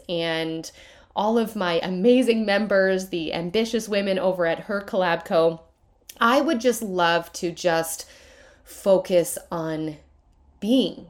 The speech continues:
creating space, and really just reflecting on what an amazing summer and just all of it,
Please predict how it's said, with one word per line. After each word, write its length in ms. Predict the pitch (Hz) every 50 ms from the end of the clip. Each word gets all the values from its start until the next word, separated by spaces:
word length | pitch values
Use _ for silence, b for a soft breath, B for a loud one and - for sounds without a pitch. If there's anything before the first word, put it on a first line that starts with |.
| - -
creating 460 | - 233 233 226 233 233 240 233 226
space, 760 | 226 - - - - 165 165 165 - - - - - - B B B B B B B -
and 220 | - 202 202 185
really 260 | 185 226 254 277 381
just 320 | 370 - 254 240 226 - -
reflecting 880 | 180 175 - - - - 165 151 - - - - 226 220 233 247 254 - -
on 460 | - 175 170 165 165 165 165 165 160
what 180 | 160 165 170 165
an 140 | 175 175 170
amazing 960 | 160 160 160 160 160 160 165 175 160 175 180 170 170 170 170 170 170 170 175 - -
summer 540 | - - - 185 254 285 - - - - - _ _ -
and 180 | 190 180 175
just 280 | 175 190 180 175 - - - -
all 200 | - 180 175 165
of 120 | 151 -
it, 260 | - - - - -